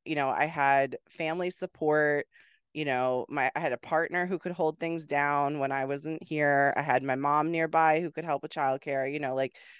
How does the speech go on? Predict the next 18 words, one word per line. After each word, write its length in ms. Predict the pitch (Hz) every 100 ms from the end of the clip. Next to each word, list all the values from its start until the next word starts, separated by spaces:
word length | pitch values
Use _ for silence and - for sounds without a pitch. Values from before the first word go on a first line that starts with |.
| -
so 340 | - 170 147
I 140 | - 170
feel 260 | 233 240
really 240 | 214 220 220
blessed 380 | 208 214 214 -
considering, 580 | 196 180 175 180 180
and 100 | 165
I 60 | 165
feel 220 | 175 175
really 220 | 170 165
glad 400 | 170 156 156 151
that 240 | 139 143 - _ _ _ _ _
both 200 | 143 147
the 80 | 185
kids 320 | - 170 165
are 80 | 165
healthy 760 | 180 160 180 170 160 160 160 -
and 600 | 127 131 131 127 127 131